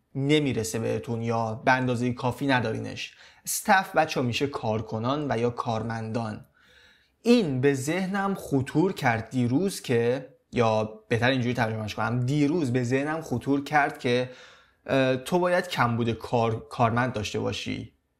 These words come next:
یعنی با این مشکل روبرو هستی، با مشکل کمبود کارمند روبرو هستی.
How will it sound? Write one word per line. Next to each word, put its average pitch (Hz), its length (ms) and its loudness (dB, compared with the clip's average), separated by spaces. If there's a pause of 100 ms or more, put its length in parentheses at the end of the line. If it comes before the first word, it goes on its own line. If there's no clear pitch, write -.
(220)
یعنی 117 260 0
با 123 240 2
این 139 180 0
مشکل 127 480 0
روبرو 113 360 0
هستی، 107 280 -4
با 110 480 0
مشکل 127 380 -6
کمبود 117 520 -2
کارمند 113 640 -2
روبرو 110 320 -4
هستی. 98 460 -10